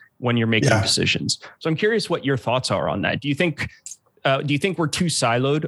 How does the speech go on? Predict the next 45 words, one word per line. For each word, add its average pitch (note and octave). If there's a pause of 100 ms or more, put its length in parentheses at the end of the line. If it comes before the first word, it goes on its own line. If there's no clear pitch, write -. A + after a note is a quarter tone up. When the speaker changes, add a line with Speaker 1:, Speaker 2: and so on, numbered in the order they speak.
Speaker 1:
on A#2+
C C#3+
T A#2+
I A2+
right B2+
now C#3+
and A#2+
we A2+
should A#2
be A2+
broadening A#2
our G#2
scope? G#3
Or A#2+
do G#2+
you A#2
think A#2+
C C3
T A#2
I A2
is G#2+
what G#2+
we G#2+
should -
be G#2+
focusing A#2
on A2+ (240)
and A2+ (180)
kind G#2+
of G2
the C3
extraneous B2
osin A#2+
and A2 (440)
human C#3
components C3+
that B2
you C3
might C3
otherwise B2
have A2
aren't G#2+
necessarily G#2+
as G2+
important? F#2+